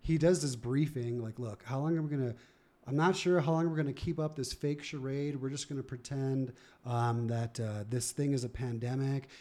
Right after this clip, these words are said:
until we finally get down to the real hardcore, you know, reasons that we're experiencing this phenomena, blah, blah, blah." And,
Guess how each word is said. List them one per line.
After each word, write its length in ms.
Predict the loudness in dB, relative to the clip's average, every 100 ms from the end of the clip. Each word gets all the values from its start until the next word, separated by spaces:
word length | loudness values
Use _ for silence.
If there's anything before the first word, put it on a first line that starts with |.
| -8
until 240 | -4 -2
we 120 | 0 -2
finally 360 | -2 -2 -2
get 200 | -4 -6
down 260 | -4 -4 -4
to 80 | -4
the 100 | -6
real 240 | -4 -2
hardcore, 760 | -2 -4 -6 -6 -2 -2 -2 -2
you 60 | -2
know, 80 | -2
reasons 420 | 0 0 -2 -4
that 120 | -4
we're 100 | -6
experiencing 560 | -6 -6 -4 -4 -6 -8
this 120 | -8
phenomena, 680 | -10 -8 -6 -4 -4 -4 -6
blah, 120 | -6 -6
blah, 80 |
blah." 400 | -6 -6 -4 -4
And, 160 | -4